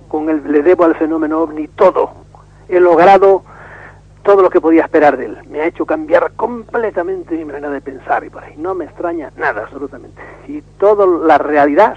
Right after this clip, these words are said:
supera con muchísimo todo lo que podamos imaginar. Bien, que, mm, también decía, decía Juanjo Benítez que, que hay que ser muy prudente, y es cierto, hay que ser muy prudente. Yo no soy prudente.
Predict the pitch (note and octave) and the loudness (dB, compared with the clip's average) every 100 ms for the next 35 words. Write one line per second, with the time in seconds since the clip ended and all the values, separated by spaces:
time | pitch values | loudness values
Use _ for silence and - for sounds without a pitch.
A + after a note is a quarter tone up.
0 | - A3 B3+ A#3+ G#3+ A3+ G#3+ F#3 A3+ - | -8 -6 -4 -4 -4 -4 -6 -12 -16 -6
1 | G3+ E3 G3 F#3+ F3+ E3 D#3 C#3 D#3+ D3+ | -6 0 2 4 2 0 -2 2 0 0
2 | C3+ - C#3+ C#3 A#2 A2+ - - - - | -10 -12 -10 -10 -12 -14 -16 -16 -20 -20
3 | - - - E3 D#3 - - - - - | -20 -20 0 4 4 2 -14 -20 -20 -20
4 | - - - - - - - F#3+ F#3 - | -20 -20 -20 -20 -20 -8 4 6 6 4
5 | D#3+ D#3+ C#3+ E3 F#3+ F#3+ E3+ - F#3 E3 | -4 -4 -2 2 2 2 0 2 4 4
6 | - - - - - _ - - C3 - | -2 -20 -20 -20 -20 _ -14 -10 -6 2
7 | F3+ F3 E3 D#3+ D#3+ E3+ E3 D3 - C#3+ | 4 4 2 2 2 2 -2 -4 -2 0
8 | C3+ B2 - - - - - C#3+ D3 D#3+ | 0 -4 -12 -20 -20 -10 -4 -2 -2 -4
9 | D#3+ D#3+ D3+ C#3 D3+ C#3+ C#3+ B2 D3+ - | -2 -2 -2 -2 -2 -2 -6 -4 -8 -4
10 | - C3+ C3+ D3 F3 D3 D3+ D#3+ - E3 | -4 -4 -8 -6 -4 -4 -4 -6 -12 2
11 | F#3 G3+ F#3 F#3+ G3 C3+ - F3 E3+ D#3 | 6 6 4 2 0 -2 0 2 2 0
12 | D#3 C#3+ C#3+ - - | -4 -4 -8 -14 -16